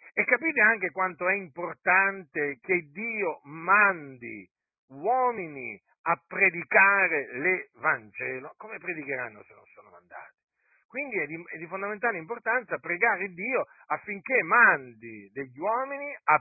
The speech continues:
predicare il suo Evangelo. Mm? Gli operai sono pochi,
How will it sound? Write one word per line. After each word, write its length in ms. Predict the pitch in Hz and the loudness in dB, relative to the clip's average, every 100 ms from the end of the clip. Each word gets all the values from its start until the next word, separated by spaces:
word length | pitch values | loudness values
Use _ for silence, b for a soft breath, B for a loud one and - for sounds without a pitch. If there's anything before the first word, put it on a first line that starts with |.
| - | 2
predicare 920 | 180 233 233 170 151 170 180 214 214 - | 0 0 0 0 2 2 -2 -8 -12 -16
il 200 | 139 135 _ | -16 -16 _
suo 240 | 139 131 165 | -18 -14 -12
Evangelo. 840 | 175 170 127 - 60 58 64 _ _ _ _ _ _ _ _ _ _ _ _ _ _ _ 143 | -12 -14 -18 -20 -20 _ -20 _ _ _ _ _ _ _ _ _ _ _ _ _ _ _ -16
Mm? 260 | 175 247 233 _ _ _ _ _ _ _ _ _ _ _ _ _ _ _ _ _ _ | -14 -14 -16 _ _ _ _ _ _ _ _ _ _ _ _ _ _ _ _ _ _
Gli 120 | 143 | -8
operai 600 | 170 185 160 120 104 104 _ _ _ - | -4 -2 -2 -4 -6 -14 _ _ _ -16
sono 240 | - 156 143 | -10 -8 -8
pochi, 340 | - - _ | -12 -20 _